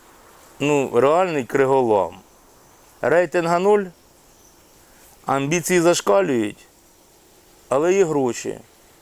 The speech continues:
І думаю, що українців і цей раз можна буде купити. Знаєте, складається таке враження,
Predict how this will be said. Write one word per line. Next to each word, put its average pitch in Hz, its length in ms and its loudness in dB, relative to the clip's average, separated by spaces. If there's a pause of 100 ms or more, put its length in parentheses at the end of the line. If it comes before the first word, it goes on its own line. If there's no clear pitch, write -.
(480)
І 143 100 0
думаю, 175 340 0
що 175 200 2
українців 196 560 2
і 190 60 2
цей 156 240 4
раз 131 160 0
можна 165 460 -2 (120)
буде 139 320 2
купити. 113 420 -8 (1400)
Знаєте, 135 560 2
складається 143 520 2
таке 139 200 0
враження, 143 640 2